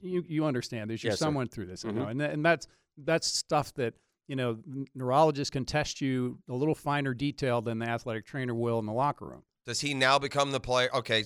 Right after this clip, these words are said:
Speaker 3: Tua doesn't play this week. The whole offseason, uh, takes place. So when we get to September, everyone agrees he's completely healthy.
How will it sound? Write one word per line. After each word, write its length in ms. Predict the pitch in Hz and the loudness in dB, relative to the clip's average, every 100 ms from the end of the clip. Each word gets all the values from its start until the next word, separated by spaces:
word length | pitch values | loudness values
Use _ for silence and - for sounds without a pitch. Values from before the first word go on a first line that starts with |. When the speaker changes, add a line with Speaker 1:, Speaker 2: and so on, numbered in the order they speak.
| - | -2
Speaker 3:
Tua 180 | 131 131 | -2 0
doesn't 240 | 110 113 | 0 -2
play 180 | 107 95 | -2 -2
this 180 | 90 - | -4 -10
week. 140 | 82 | -12
The 60 | - | -6
whole 240 | 110 110 107 | -2 2 2
offseason, 540 | 101 104 95 98 92 - | 0 -4 -6 -8 -10 -8
uh, 420 | 98 90 87 82 | -6 -4 -6 -10
takes 220 | 95 98 - | -6 -6 -4
place. 260 | 90 90 | -4 -2
So 100 | 95 | -4
when 100 | 90 | -4
we 100 | 95 98 | -4 -2
get 160 | 101 | -2
to 120 | 101 | -4
September, 800 | 95 98 85 98 92 92 92 90 80 | -6 -6 -6 -6 -4 -4 -4 -6 -6
everyone 440 | 92 98 90 98 | -6 -8 -8 -8
agrees 380 | 87 98 95 85 | -6 -6 -6 -6
he's 240 | 92 87 | -8 -10
completely 360 | - 87 90 85 | -10 -10 -8 -4
healthy. 340 | 87 76 67 | -4 -6 -16